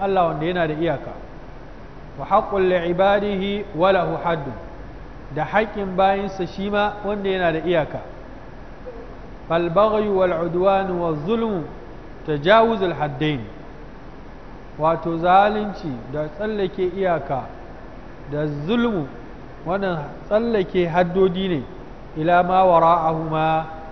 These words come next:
zuwa abin da yake bayan, bayansu. أو التقصير عنهما, ko takaitawa ga barin isa haddin da aka ce a kai. ولا يصل إليهما, ba zai sadu zuwa gare su ba.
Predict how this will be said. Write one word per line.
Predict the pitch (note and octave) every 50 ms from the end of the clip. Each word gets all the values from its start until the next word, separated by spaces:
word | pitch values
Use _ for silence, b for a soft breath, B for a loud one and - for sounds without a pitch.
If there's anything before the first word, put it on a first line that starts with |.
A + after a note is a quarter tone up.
| - - - - D3
zuwa | D3 F3 F#3+ F#3 E3+
abin | E3 F3 E3+ D#3+
da | D#3+
yake | D#3+ D#3 - D3+ C3+
bayan, | B2 C3 C3+ C3+ C#3 C#3 C#3+ C#3
bayansu. | C#3+ C#3 C#3 C#3 C#3 C#3 C3 C3+ - - - - - - - - - - - - - - - - - - - - - - - - -
أو | F#3 G#3 A3
التقصير | A3 F3+ - - F#3+ F3 - - - - G3+ G#3 G#3 F#3+ G3
عنهما, | E3 E3 F3+ F#3 F#3 F3 E3 E3+ E3 E3 E3 E3 E3 E3 - - - - - - - - - - - -
ko | F#3+ F#3+ F#3+
takaitawa | F#3+ - F#3 F#3 - E3+ D#3 D3 - F#3 F3 E3+ E3+ E3 D#3
ga | D3 D#3
barin | E3 F#3+ F3 F3 E3+ D3
isa | D#3 - - F3 F3 E3
haddin | - F#3+ G3+ F3 F3 F#3+ F3 E3
da | D#3 E3+ F3
aka | F3 F3 E3
ce | - - F3+
a | E3+ C#3 B2+
kai. | - D3 D3 C3 - - - - - - - - - - - - - -
ولا | D3 D#3+ F3+ F#3
يصل | E3 - - F3 E3+
إليهما, | E3+ D3+ D#3 E3+ F#3 F#3 E3+ E3 F3+ F3+ F3+
ba | E3+ E3
zai | F3 F3
sadu | E3 - D3+ D#3 F3 F#3 D#3+ D3+
zuwa | E3 E3 D3+ C3+
gare | C3+ B2+ C3+ B2+
su | - -
ba. | -